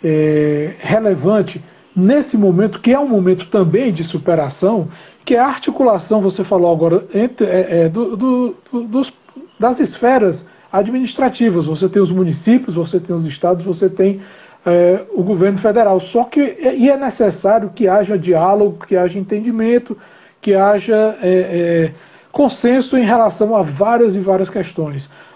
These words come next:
No entanto, é, a gente só conversa, isso minha mãe já, já me ensinava, dois só brigam quando, <laughs> quando os dois querem, quando não quer não tem briga. Então,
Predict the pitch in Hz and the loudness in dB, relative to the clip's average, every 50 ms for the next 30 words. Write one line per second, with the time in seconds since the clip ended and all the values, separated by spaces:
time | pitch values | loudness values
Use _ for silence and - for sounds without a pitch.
0 | _ - 220 277 247 - - 240 277 269 - - 156 135 - - _ _ _ _ | _ -4 -2 -2 -2 0 0 0 2 0 0 -2 -6 -12 -14 -16 _ _ _ _
1 | _ _ _ _ - 180 180 180 180 180 180 175 170 - - - - 185 156 214 | _ _ _ _ 0 2 2 4 4 2 0 0 -4 -8 -8 -4 -2 -2 0 -2
2 | 226 220 - - 220 - 220 185 160 190 208 202 - 180 165 - 180 175 165 160 | -2 -2 -2 -4 -2 -2 -2 -2 0 0 0 -2 -4 -6 -4 -2 -2 -2 0 0
3 | 156 175 190 190 170 160 165 160 160 170 139 165 160 156 160 156 - - 156 147 | 2 2 2 2 2 2 0 0 -2 -4 -4 -4 -2 -2 -2 -4 -4 -6 -6 -2
4 | 170 185 180 165 139 139 135 - - - _ - 165 151 190 214 214 208 214 - | -2 0 0 -2 -2 -6 -10 -12 -16 -20 _ -8 -2 0 0 0 0 0 0 0
5 | 202 180 151 156 185 208 208 208 - - 214 208 185 208 220 226 220 - - - | 0 0 2 0 0 0 0 -2 -2 -2 -2 -2 -2 -2 -2 -2 -4 -6 -6 -6
6 | 147 143 220 196 - 208 214 185 214 202 156 160 185 208 240 240 - - 240 170 | -2 -2 -2 -2 0 -2 -2 0 0 -2 0 2 2 2 0 0 -2 -4 -4 -4
7 | - - 160 160 147 - 214 190 180 190 220 208 214 190 165 185 185 190 220 208 | -4 -4 -10 -10 -8 -4 -2 -2 -2 -2 -4 -4 -4 -2 -2 0 0 0 -2 -4
8 | 208 240 226 220 180 180 190 208 196 156 151 139 139 - - - - - - - | -4 -4 -4 -2 0 0 0 0 0 -2 -4 -6 -8 -12 -20 -20 -20 -20 -20 -20
9 | - - - - 202 196 202 277 311 330 | -20 -14 -10 -8 -4 -2 0 0 -2 -2